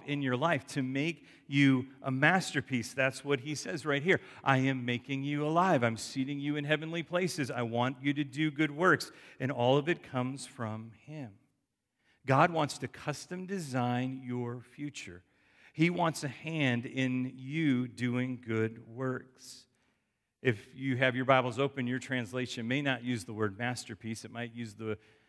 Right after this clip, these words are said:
the word handiwork or, or something like that, or work of art,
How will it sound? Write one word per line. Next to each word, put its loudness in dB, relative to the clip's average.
the -4
word 2
handiwork 0
or, -6
or -8
something -8
like 0
that, -2
or -6
work -2
of -2
art, -2